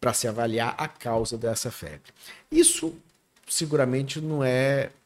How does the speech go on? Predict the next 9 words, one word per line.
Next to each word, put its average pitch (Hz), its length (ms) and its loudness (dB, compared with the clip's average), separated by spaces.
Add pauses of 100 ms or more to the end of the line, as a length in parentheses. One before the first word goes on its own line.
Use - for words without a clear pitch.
(100)
pra 123 120 0
acontecer 113 480 -4
no 113 120 -4
pronto-socorro, 147 1040 0 (160)
né? 139 260 -2 (340)
Isso 117 220 -2
é - 20 0
pra 127 160 -2
acontecer 147 640 -2